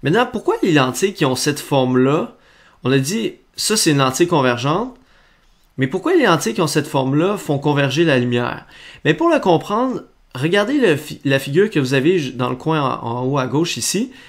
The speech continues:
Imaginez qu'à la place d'être une lentille qui est, euh, avec une surface continue comme celle-ci, imaginez que c'est plutôt un assemblage de trois blocs.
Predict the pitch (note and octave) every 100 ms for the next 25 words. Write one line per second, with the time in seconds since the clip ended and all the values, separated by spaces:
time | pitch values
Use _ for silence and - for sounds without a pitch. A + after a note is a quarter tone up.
0 | - - - - D3+ F#3 E3+ A3 D#4 G#3
1 | - C#3+ D3 B3+ G#3+ D#3 D3+ D3 C#3+ C#3
2 | C3 - G3+ G3 C#3 C3+ C3 - A#2+ A#2
3 | B1 A#2 - - - - - B2 C3 C#3
4 | B2+ C#3+ - E3 E3+ - C3+ B2+ - C3
5 | D3 F3 C3+ B2 A#2+ A2 F#3+ C#4 D4 -
6 | - C3+ D3+ D#3 C#4+ - D#3+ - A#3 B3+
7 | G#3+ D3 D3+ C#3+ D3+ D3 E3+ G#3 C#3+ C3
8 | - D#3 C#3+ A#2+ B2+ - - -